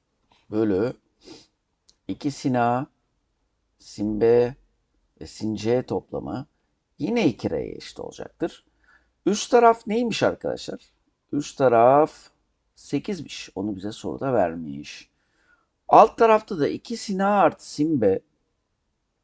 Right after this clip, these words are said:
sin C'ye eşitmiş. Ve bize C kaçtır diye soruyor. Yani C kenarı kaçtır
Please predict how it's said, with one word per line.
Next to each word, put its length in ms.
sin 480
C'ye 440
eşitmiş. 800
Ve 140
bize 400
C 440
kaçtır 520
diye 460
soruyor. 300
Yani 340
C 400
kenarı 480
kaçtır 480